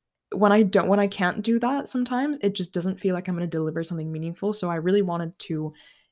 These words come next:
make this episode meaningful because I'm really excited about what we're gonna talk about today. And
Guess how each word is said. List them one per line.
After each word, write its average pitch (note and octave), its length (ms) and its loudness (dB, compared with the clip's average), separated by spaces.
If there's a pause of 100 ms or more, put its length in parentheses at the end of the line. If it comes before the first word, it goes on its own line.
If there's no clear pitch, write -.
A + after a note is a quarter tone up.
(380)
make A3 340 6
this A3+ 200 4
episode G#3+ 360 0
meaningful F3 340 -4
because E3 260 -6
I'm D#3+ 340 -4 (760)
really G#3 240 10
excited G#3 240 2
about F3 100 0
what F3 80 -4
we're F3 80 -6
gonna E3 120 -6
talk E3 200 -6
about E3+ 180 -6
today. G#3+ 380 0 (140)
And E3 520 -2